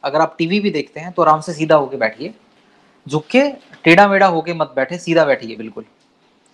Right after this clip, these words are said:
अगर वो चेयर स्ट्रेट नहीं है, तो यहाँ पे कुछ छोटा सा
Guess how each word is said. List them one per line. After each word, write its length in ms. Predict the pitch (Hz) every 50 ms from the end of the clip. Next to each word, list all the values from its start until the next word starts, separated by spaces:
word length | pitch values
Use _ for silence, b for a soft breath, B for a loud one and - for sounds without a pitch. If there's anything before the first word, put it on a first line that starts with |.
| b b b b b b b b b _ -
अगर 320 | 139 151 214 262 254 - - _ _ _ _ _ _ _ _ _ _ _ _ _ _ _ _ _ _ _ _ _ - 170
वो 240 | 156 160 165 170 170
चेयर 360 | 170 - 185 190 208 214 196
स्ट्रेट 420 | - - - - 196 202 202 190
नहीं 220 | 185 180 180 190 202
है, 80 | 208
तो 120 | 208 196 180
यहाँ 160 | 170 170 170
पे 100 | 170 175
कुछ 220 | 175 175 170 -
छोटा 240 | - 165 165 160 156
सा 240 | 151 160 156 -